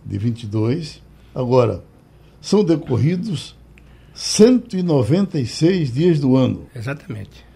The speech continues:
Speaker 1: E faltam cento e sessenta e nove pra terminar.
Speaker 2: É,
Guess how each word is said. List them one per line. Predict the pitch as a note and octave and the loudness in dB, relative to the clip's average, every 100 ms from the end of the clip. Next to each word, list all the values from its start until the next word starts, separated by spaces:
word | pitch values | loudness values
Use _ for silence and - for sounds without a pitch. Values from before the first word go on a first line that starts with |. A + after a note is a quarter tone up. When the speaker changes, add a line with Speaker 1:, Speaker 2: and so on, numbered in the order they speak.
| - - | -20 -4
Speaker 1:
E | D3+ | -2
faltam | G#2+ D3 E3 D#3+ E3+ | 0 2 2 -2 -6
cento | A#2 - F#3 G#3 - | -6 -2 2 2 0
e | |
sessenta | F3 D3 F#3+ G3+ E3 | -6 -4 -2 -2 -2
e | C#3 | 0
nove | C#3 D3 | 0 -2
pra | D#3+ D3 | -4 -6
terminar. | C3 A2+ F#2 - - - - - C#3+ | -4 -4 -8 -18 -20 -20 -20 -18 -12
Speaker 2:
É, | A2+ | -10